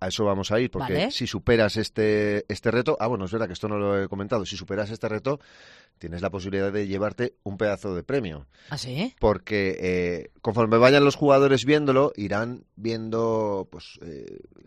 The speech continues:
Speaker 1: cositas, logos que les sonarán, pues, de Ayuntamiento de Zaragoza, de Zaragoza Esencial y de Stadium Casablanca.
Speaker 2: Ajá.
Speaker 1: ¿Por qué? Porque entre todos los que superen este reto durante este mes,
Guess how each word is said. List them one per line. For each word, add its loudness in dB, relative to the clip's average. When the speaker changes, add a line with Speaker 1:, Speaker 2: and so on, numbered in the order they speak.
Speaker 1:
cositas, -2
logos 0
que -6
les -4
sonarán, -2
pues, -10
de -10
Ayuntamiento -10
de -10
Zaragoza, -10
de -8
Zaragoza -12
Esencial -8
y -10
de -10
Stadium -10
Casablanca. -10
Speaker 2:
Ajá. -6
Speaker 1:
¿Por -6
qué? -6
Porque -6
entre -10
todos -6
los -6
que -8
superen -4
este -10
reto -6
durante -6
este -2
mes, -4